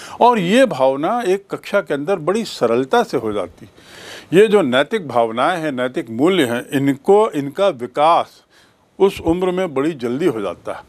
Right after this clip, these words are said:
आखिर कारण क्या है? क्योंकि इनके मन में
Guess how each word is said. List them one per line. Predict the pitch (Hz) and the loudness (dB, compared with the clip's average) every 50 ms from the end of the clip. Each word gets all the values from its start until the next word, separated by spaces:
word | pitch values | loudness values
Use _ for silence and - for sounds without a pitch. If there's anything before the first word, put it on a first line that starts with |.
| _ - | _ -4
आखिर | 156 160 151 208 202 | -4 -2 -2 -2 -4
कारण | 196 - - 107 117 143 170 170 | -2 0 0 2 2 0 -2 -4
क्या | - - 92 85 | -8 -10 -10 -10
है? | - - - _ _ _ - - _ _ _ _ _ - - - - - _ _ - | -10 -14 -20 _ _ _ -20 -20 _ _ _ _ _ -20 -20 -20 -20 -20 _ _ 2
क्योंकि | 135 139 143 139 113 - 117 117 117 - - _ _ _ - - - - - - | 2 2 2 2 0 -2 -4 -4 -4 -6 -12 _ _ _ -20 -20 -20 -8 -2 2
इनके | 135 131 131 117 120 - 127 117 | 2 2 2 2 2 2 2 2
मन | 95 92 98 123 143 151 | 2 0 0 0 0 0
में | 139 113 107 110 107 107 | 0 -4 -4 -6 -6 -8